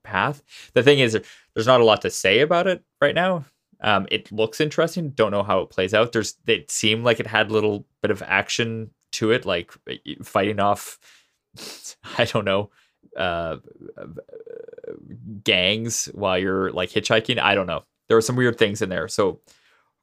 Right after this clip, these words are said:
hard to really know what it was fully about, but, um, it did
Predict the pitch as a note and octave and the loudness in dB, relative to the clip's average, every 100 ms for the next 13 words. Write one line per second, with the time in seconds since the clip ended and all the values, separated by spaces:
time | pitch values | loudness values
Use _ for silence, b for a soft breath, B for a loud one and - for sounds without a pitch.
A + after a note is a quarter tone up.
0 | - - C#3 C#3 B2+ A2+ G#2 G2 F#2+ F#2 | -20 -4 0 2 2 2 2 2 2 0
1 | F#2 F#2 _ _ _ _ _ _ - - | -2 -8 _ _ _ _ _ _ -20 -18
2 | C#3+ A2 G#2+ G#2 G2 - _ G#2 C3 - | -8 2 4 4 0 -6 _ -18 -4 2
3 | G#2+ F#2+ F#2+ F2 D#2 F#2 F2 - F2+ E2+ | 2 2 0 -2 -2 -2 -2 0 -2 -2
4 | E2+ - - F2 G#2 | -6 -12 -10 -2 -2